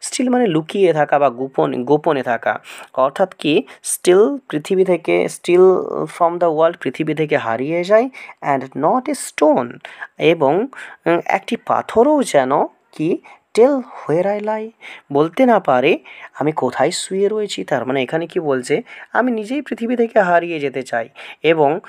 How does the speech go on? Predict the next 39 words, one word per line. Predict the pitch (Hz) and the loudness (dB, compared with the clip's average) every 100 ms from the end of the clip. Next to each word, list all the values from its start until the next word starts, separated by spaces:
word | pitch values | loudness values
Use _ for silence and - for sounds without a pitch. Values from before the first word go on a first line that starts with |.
| - - | -18 -6
আমি | 117 127 185 | -2 0 -2
যে | 240 | -4
কোথায় | 233 135 - 185 226 | -4 -4 0 0 4
রয়েছি, | 208 180 - | 4 2 -2
কোথায় | 160 - 120 156 | -6 -6 -2 -2
যে | 180 226 | 0 0
আমাকে | 233 220 - | 0 -2 -2
পতিত | 135 208 226 | -2 0 0
করা | 240 180 170 | 2 4 4
হয়েছে | 160 151 147 151 | 4 -2 -2 -6
বা | 147 | -6
কোথায় | - 127 156 | -6 -2 -2
যে | 180 | 0
আমি | 214 233 | -2 0
মরে | 190 180 220 | 2 4 2
গিয়েছি, | 196 175 156 196 | 0 -2 -2 -6
সেটা | 160 175 | -6 -2
যেন | 180 165 143 - - - | -2 0 0 -4 -14 -4
এই | 180 | -4
পৃথিবীর | 143 131 190 143 | -4 -6 -2 -2
একটা | 123 - | -2 -6
পাথরও | 185 - 120 175 190 | -8 -8 -6 -2 -2
বলতে | 139 131 127 127 | 0 -4 -2 -4
না | 120 | -2
পারে। | - 117 | -2 -2
তার | 117 120 | -4 -6
মানে | 135 143 | -4 -6
আলেকজান্ডার | 120 131 156 165 | -6 -8 -6 -6
পোপ | 165 165 170 - | -6 -8 -2 -2
ultimately | 123 156 170 180 185 | -2 -2 -6 -6 -8
কি | - | -8
বলতে | 254 160 147 | -2 -2 -2
চাইলো, | 139 117 117 - - - - | -2 0 -2 -4 -14 -16 -14
যে | 135 156 175 - | -6 0 0 0
এই | 160 156 160 | 0 2 0
যে | 165 226 233 | 0 2 2
একটা | - 180 190 | 0 0 0
জীবন, | 151 175 175 139 113 | -2 -2 0 0 -2
এই | 90 143 165 | -8 -8 -8